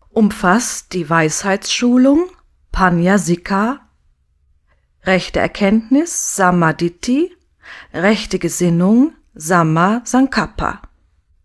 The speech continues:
Umfasst die Sittlichkeitsschulung, Sila Sikha, rechte Rede, Samma Vacca, rechte Tat, Samma Kammanta,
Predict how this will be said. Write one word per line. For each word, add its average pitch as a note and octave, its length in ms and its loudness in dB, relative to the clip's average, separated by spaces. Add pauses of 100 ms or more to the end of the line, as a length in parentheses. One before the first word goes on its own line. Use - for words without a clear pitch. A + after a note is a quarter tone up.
(800)
Umfasst C4 580 0
die A#3+ 220 -2
Sittlichkeitsschulung, F#3 1400 -2 (500)
Sila A3 520 0
Sikha, F3+ 640 -8 (1160)
rechte G#3+ 480 0
Rede, A3 480 0 (760)
Samma F3 760 0
Vacca, A#3+ 600 -2 (760)
rechte G#3 420 -2
Tat, F3 640 -6 (360)
Samma F3 640 2 (160)
Kammanta, F#3 840 -2